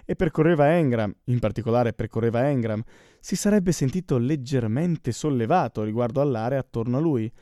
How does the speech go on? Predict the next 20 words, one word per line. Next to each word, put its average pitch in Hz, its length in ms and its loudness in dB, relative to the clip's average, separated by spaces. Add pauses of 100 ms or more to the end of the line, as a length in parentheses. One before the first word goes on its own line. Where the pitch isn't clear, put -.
(420)
Ma 214 100 0
la 202 100 6
sua 208 240 2
compulsione 185 720 2
ad 139 60 4
audire 127 300 2
se 131 140 -2
stesso 170 460 -4
sarebbe 156 440 0
aumentata 180 640 -2
sempre 165 380 -4
di 131 80 -2
più 131 260 -2 (280)
e 208 80 0
infine 208 360 2
sarebbe 156 300 0
uscita, 143 500 -2 (320)
quasi 202 320 2
fuori 160 220 2
controllo. 123 680 2